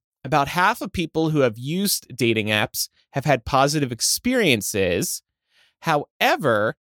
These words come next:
dissatisfaction may be growing. Last year, forty-six percent of users said their overall experiences had been negative, which was slightly higher than forty-two percent in twenty nineteen. So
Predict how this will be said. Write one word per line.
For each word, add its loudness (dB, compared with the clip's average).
dissatisfaction 0
may 2
be -6
growing. 2
Last 0
year, 4
forty-six -4
percent -2
of -4
users -2
said 0
their 0
overall 4
experiences -2
had -2
been -2
negative, 2
which 0
was -2
slightly 2
higher 4
than 2
forty-two 0
percent 0
in -2
twenty -2
nineteen. 0
So 4